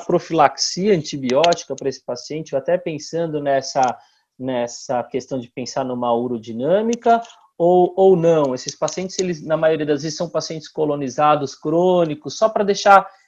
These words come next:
esse, esse conceito bem claro. Quer falar alguma coisa, Caio?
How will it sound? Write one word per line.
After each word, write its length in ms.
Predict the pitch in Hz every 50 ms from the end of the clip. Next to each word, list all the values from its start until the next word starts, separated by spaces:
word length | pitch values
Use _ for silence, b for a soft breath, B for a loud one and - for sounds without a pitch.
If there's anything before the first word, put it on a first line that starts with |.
| B
esse, 520 | - 170 160 - - 180 170 165 156 147 -
esse 200 | 156 156 - 185
conceito 480 | - 175 165 147 - 175 180 175 170
bem 220 | 151 151 170 180 180
claro. 560 | - - 147 139 131 123 120 117 113 110 110 _ _ _ _ _ _
Quer 100 | - 180
falar 220 | 170 - 175 175 165
alguma 180 | 147 147 143
coisa, 340 | 143 - 208 196 160 139 139
Caio? 400 | - - 139 123 110 104 101 104